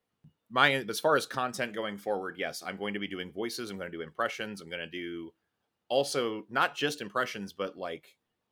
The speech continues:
f-, original characters based upon observations of funny things in life. So just, you know, maybe I'll, I'll do what I think,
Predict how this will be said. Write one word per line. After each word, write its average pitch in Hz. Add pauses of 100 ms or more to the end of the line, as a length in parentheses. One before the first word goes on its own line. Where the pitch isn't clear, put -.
(960)
f-, - (240)
original 117
characters 95
based 101
upon 92 (120)
observations 87
of 85
funny 85
things 80
in 82
life. 78
So 78 (680)
just, - (220)
you 95
know, 76
maybe 87
I'll, 82
I'll 87
do 87
what 87
I 85
think, -